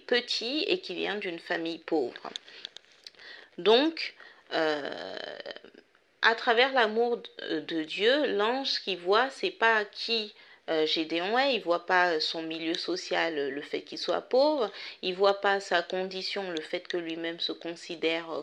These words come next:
comme plus petit que ses frères, et il voit pas non plus, euh, le fait que Gédéon, c'est pas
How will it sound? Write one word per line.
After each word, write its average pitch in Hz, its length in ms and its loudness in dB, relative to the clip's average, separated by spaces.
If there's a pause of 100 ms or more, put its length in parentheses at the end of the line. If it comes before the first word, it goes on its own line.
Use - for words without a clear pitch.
comme 156 360 -4
plus - 200 -8
petit - 360 -6
que - 140 -8
ses - 220 -8
frères, 269 420 -2 (340)
et 180 120 4
il 185 80 0
voit 190 240 2
pas 277 240 4
non 220 280 -2
plus, 247 500 -4 (380)
euh, 139 800 -2 (380)
le 170 120 0
fait 247 360 4
que 190 200 6
Gédéon, 175 520 0
c'est 196 200 -4
pas 214 400 4